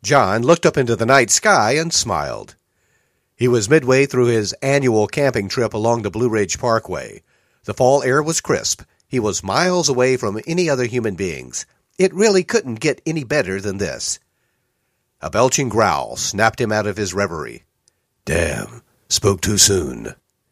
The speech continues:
He didn't know what made a noise like that. It wasn't human, and no animal he had ever heard in his fifteen years of hiking the trails of North Carolina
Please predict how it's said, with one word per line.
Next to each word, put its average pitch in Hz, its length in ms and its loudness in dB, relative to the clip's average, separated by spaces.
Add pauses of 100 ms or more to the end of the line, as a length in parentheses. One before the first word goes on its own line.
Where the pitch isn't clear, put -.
(500)
He 147 140 -6
didn't 151 200 0
know 127 160 2
what 107 240 0
made 120 320 0
a 92 80 -4
noise 80 320 -6
like 87 200 -6
that. 64 380 -12 (340)
It 127 100 -4
wasn't 131 320 0
human, 104 440 0 (240)
and 98 380 -6
no 135 160 0
animal 127 360 0
he 127 120 -6
had 123 120 -4
ever 127 240 0
heard 123 260 2
in 107 100 -4
his 120 220 -4
fifteen 135 400 -4
years 117 320 2
of 92 80 -12 (160)
hiking 135 320 -2
the 98 100 -4
trails 117 400 0
of 92 100 -8
North 120 220 -2
Carolina 107 560 0